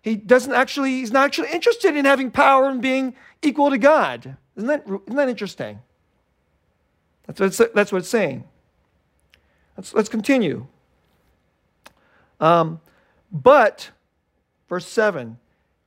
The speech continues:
"He emptied himself by taking the essence of a servant." Not just the shape of a servant,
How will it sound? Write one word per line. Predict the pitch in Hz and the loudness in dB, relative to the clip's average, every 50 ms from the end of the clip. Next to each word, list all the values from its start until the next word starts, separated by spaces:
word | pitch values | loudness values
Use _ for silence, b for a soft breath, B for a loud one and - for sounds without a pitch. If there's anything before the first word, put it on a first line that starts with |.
| _ _ | _ _
"He | - 196 208 - _ - | -10 -10 -10 -8 _ 0
emptied | - 320 359 359 359 - 285 254 240 202 | 2 2 2 0 -4 -2 -2 0 0 0
himself | 196 175 160 - - - 175 151 147 151 170 208 - - _ _ _ _ _ _ _ _ _ _ _ - | -2 -2 -4 -6 0 2 2 4 4 2 2 0 -4 -10 _ _ _ _ _ _ _ _ _ _ _ 2
by | 202 202 202 | 2 4 4
taking | 202 - - 233 240 233 247 240 233 233 202 170 | 2 2 0 0 0 0 -2 -6 -6 -6 -6 -6
the | 180 214 214 214 - _ _ _ _ - | -6 -6 -6 -6 -10 _ _ _ _ 0
essence | 247 277 311 320 - - - - 285 254 233 226 - - - - | 2 4 4 2 0 -4 -6 -2 -2 0 0 -2 -6 -12 -8 -2
of | - 220 214 196 | 0 0 2 2
a | 220 214 208 | 0 -2 -2
servant." | - - - 233 214 214 214 170 180 131 120 - - - _ _ _ _ _ _ _ _ _ _ _ _ _ _ _ _ _ _ _ _ _ _ _ _ _ _ _ _ - 208 | -4 -6 -2 0 2 2 2 0 -4 -8 -8 -10 -18 -20 _ _ _ _ _ _ _ _ _ _ _ _ _ _ _ _ _ _ _ _ _ _ _ _ _ _ _ _ -2 0
Not | 240 285 | 0 2
just | - 440 - | 2 0 0
the | - 381 | 0 -2
shape | - - - - 370 330 349 339 | -2 0 2 2 4 4 4 2
of | 311 240 208 | 0 0 0
a | 208 | -2
servant, | - - 233 226 190 165 147 131 - - _ - | -6 -2 0 0 0 0 -2 -6 -8 -10 _ -20